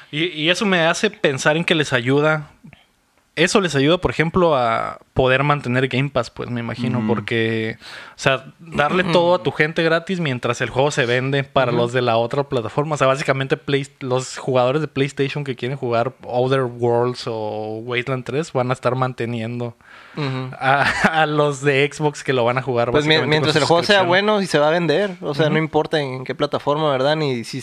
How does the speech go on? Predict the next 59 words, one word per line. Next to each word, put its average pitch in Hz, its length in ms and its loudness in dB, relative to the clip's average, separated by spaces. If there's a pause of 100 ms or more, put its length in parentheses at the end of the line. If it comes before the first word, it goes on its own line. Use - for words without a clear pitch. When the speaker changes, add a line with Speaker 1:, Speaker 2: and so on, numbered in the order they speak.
(120)
Speaker 3:
ni 147 200 0
si 147 140 0
es 147 200 0
de, 151 320 2
de 127 120 2
la 127 100 2
competencia, 160 600 -2
pues, 139 280 -10
pero 123 540 -8
si - 120 -6
el 139 40 -2
Speaker 1:
Sí, - 80 4
Speaker 3:
juego 175 80 4
Speaker 1:
si 175 60 4
Speaker 3:
es 151 40 0
Speaker 1:
lo - 60 4
Speaker 3:
bueno, 196 140 4
Speaker 1:
quieres 160 100 2
Speaker 3:
se, - 140 2
Speaker 1:
jugar. 131 260 2
Speaker 3:
se 139 140 0
va 127 80 2
a 131 40 2
vender, 135 280 -2
cabrón. 131 240 -6 (140)
Speaker 2:
Fíjate 165 240 -2
que 147 60 -2
he - 40 2
pensado 175 380 2
que 147 60 0
mucho 131 320 0
de 160 60 2
esto 156 180 -6
que 123 80 -4
hace 117 260 -4
Xbox 127 280 -6
de 135 80 -2
permitir 107 580 -6 (140)
juegos 120 280 -2
en 117 80 -6
otras 117 200 -12
consolas 117 600 -6
es 113 160 -10
como 123 240 -2
su 107 160 -14
plan 110 300 -4
B 110 160 -2
de, 107 200 -6
ah, 131 320 -4
pues 110 140 -12 (160)
ya 110 100 -8
no 110 80 -6
hacemos 120 220 -6
consolas, 113 480 -2
Speaker 3:
<clears throat> - 0 -
Speaker 2:
no 147 220 -4
hacemos 113 260 -8
un 120 100 -4
servicio, 143 640 -4